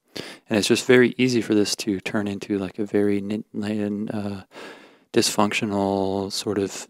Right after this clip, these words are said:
hateful s-, thing. Um, and really, it just needs to be acknowledged that trauma creates these things.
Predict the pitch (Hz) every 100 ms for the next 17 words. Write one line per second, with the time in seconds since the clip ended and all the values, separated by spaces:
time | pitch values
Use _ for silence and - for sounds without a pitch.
0 | - - 107 - - 101 101 101 - _
1 | _ _ _ _ _ - - - - -
2 | - - - - 135 147 - - _ _
3 | _ _ _ _ _ _ _ - - 110
4 | 101 98 95 _ _ _ _ _ _ _
5 | _ _ _ _ _ _ _ _ _ 135
6 | 123 117 170 127 101 - - - _ _
7 | _ _ _ _ _ _ - - 123 147
8 | 180 170 120 107 95 95 127 123 - -
9 | - - - 104 107 101 - _ _ -
10 | _ _ _ _ _ _ _ _ _ -
11 | - - - - - - 117 110 110 110
12 | - - 104 101 101 - 110 - - -
13 | - - -